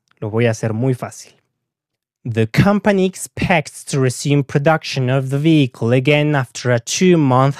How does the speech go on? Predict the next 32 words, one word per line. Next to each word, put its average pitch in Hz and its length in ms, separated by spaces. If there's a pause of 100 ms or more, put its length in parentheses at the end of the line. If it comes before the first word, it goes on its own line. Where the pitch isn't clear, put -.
hiatus." 160 960 (580)
The - 160
company - 500
expects - 720
to - 120
resume - 320 (120)
production - 520
of - 400
the - 80
vehicle - 560
again - 320 (160)
after - 300
a - 80 (120)
two-month - 640 (140)
hiatus. - 580 (420)
Perfecto. 135 960 (380)
<laughs> - 380
Vas 113 180
a 113 60
sonar 139 400 (360)
bien 117 240
formal 165 480
con 107 160
esta 113 260
palabra. 104 400 (680)
<laughs> - 600
Te 104 140
reto 156 360
a 151 40
que 175 160
comentes 135 420
siquiera 139 540